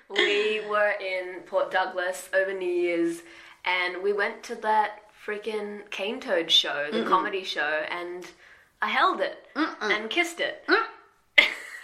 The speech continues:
Speaker 2: What do you mean you ki-, what?
Speaker 1: Like, kissed its head. Look, it's really, f-, it's, they're ugly, they're fugly.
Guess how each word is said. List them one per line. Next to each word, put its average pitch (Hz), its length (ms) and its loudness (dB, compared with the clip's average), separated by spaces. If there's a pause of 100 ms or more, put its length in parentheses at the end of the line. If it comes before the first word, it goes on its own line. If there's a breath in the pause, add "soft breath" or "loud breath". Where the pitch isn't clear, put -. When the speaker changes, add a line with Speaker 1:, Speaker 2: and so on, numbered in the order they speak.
(420 loud breath)
Speaker 2:
What 240 160 -12
do 427 40 4
you 466 160 4
mean 415 260 8
you - 40 -6
ki-, 285 260 -4
what? 359 420 4
Speaker 1:
Like, 311 200 0
kissed - 300 -2
its - 120 -12
head. 269 460 0 (720 loud breath)
Look, 262 200 2
it's 233 160 -4
really, 277 260 2
f-, - 160 -12 (140)
it's, - 240 -6 (200)
they're 240 180 2
ugly, 220 400 -2
they're 202 120 -6
fugly. 202 560 -4